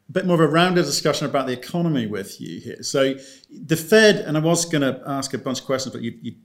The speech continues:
you beautifully answered some of it. It's like, well, what else should they have done? Could they have done, uh, to not put us, put the U S in this position?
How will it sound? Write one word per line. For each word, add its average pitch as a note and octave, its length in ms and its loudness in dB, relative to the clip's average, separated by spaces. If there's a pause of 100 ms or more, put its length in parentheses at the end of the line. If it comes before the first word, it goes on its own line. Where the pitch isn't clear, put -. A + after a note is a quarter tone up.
you - 100 -16
beautifully A#2 480 -12
answered B2 380 -4
some G#2 240 -4
of G2+ 160 -8
it. G2+ 180 -8
It's A#2 100 -8
like, C3+ 140 -4 (220)
well, F3 100 -2
what G#3 140 2
else - 500 -2
should - 420 2
they C#3+ 100 0
have A2 140 -4
done? B2+ 440 -4
Could A3 260 0
they C3+ 160 -2
have A#2+ 280 -10
done, A#2+ 500 -8 (320)
uh, C#3+ 240 0
to C#3+ 160 -4
not D3+ 260 -2
put C#3+ 120 -4
us, - 260 -4
put - 240 -8
the B2+ 80 -6
U D3 240 -2
S A#2+ 360 -4
in C#3+ 160 -4
this C3+ 200 -4
position? D3 760 -6